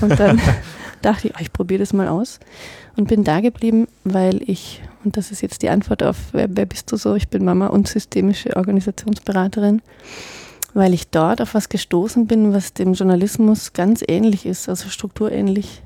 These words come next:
dass ich immer in fremde Welten reingehe, die beobachte und ihnen was zurückspiegle,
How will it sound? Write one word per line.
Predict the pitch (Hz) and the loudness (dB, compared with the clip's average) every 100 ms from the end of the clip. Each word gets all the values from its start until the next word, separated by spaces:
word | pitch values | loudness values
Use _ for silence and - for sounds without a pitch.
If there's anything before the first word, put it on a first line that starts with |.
| - _ _ _ _ - | -20 _ _ _ _ -10
dass | 202 214 | -6 -6
ich | - | -4
immer | 214 214 226 | 0 2 2
in | - 208 202 254 | 2 0 0 -4
fremde | - - 196 214 202 | -10 -2 2 2 2
Welten | 175 202 - | 0 -2 -2
reingehe, | 220 220 226 226 220 | -2 0 0 0 -4
die | 220 | -4
beobachte | - 202 226 220 - 226 92 95 - - - _ | -4 -2 0 -2 -4 -4 -4 -12 -16 -20 -20 _
und | 214 208 | 0 2
ihnen | 214 208 | 4 4
was | 190 - | 2 0
zurückspiegle, | 202 208 - - - 214 - 220 226 | -4 -4 -4 -10 -8 -8 -4 -4 -4